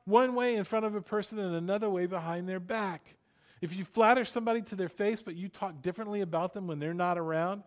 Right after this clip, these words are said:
if you say one thing here and another thing there and you gossip, the Bible says you lack integrity.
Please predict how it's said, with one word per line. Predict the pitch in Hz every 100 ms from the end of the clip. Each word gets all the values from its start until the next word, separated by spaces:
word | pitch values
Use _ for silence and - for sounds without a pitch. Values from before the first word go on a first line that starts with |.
| - - - -
if | 170
you |
say | 165 208
one | 196 214
thing | 208 220
here | 185 214 214
and | 175
another | 151 170 190
thing | - 196 180
there | 170 190
and | 165 156
you | 156 143 123
gossip, | 135 156 180 - 233 196 - - -
the | 165
Bible | 147 180 202 202
says | - 180 156 131
you | 143 202 208 143
lack | 147 165 151 -
integrity. | 135 - 143 143 120 107